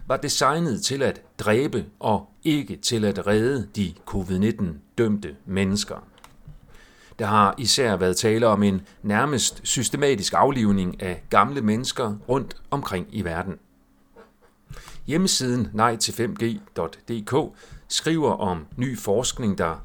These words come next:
kobler fem G til mikrobølgesyndrom, også kendt som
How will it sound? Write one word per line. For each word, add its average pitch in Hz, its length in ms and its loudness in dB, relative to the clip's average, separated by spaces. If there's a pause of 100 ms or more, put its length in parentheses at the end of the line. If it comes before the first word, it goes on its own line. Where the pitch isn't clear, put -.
kobler 110 340 -2
fem 123 280 -4
G 113 300 -4
til 92 400 -2
mikrobølgesyndrom, 98 1500 0 (420)
også 120 260 0
kendt 101 320 -2
som 82 260 -4